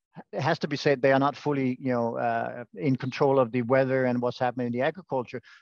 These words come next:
but, but everything they do actually makes the marginal cost more expensive in the system because, and, and, and don't get me wrong, I'm all for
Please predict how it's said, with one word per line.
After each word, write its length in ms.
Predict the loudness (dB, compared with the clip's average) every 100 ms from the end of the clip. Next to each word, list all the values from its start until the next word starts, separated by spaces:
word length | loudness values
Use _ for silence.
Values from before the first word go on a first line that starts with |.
| 0
but, 180 | 0 2
but 140 | 0 4
everything 460 | 4 4 4 4
they 140 | 6 4
do 240 | 2 2
actually 300 | 2 2 2
makes 220 | 2 2 0
the 60 |
marginal 440 | 2 2 0 -8 -6
cost 280 | -4 -2 -2
more 180 | -2
expensive 480 | -2 -4 -4 -4 -8 -6
in 140 | -4
the 80 | -4
system 460 | -4 -8 -4 -4 -4 _ _ -2
because, 600 | 0 2 2 2 -4 -14 _ _ _ 0
and, 160 | 2 4
and, 180 | 0
and 140 | 2 2
don't 160 | 2
get 100 | 2
me 80 | 2
wrong, 300 | 2 4 4
I'm 180 | 4 2 2
all 260 | -2 -2
for 420 | -4 -8 -6 -6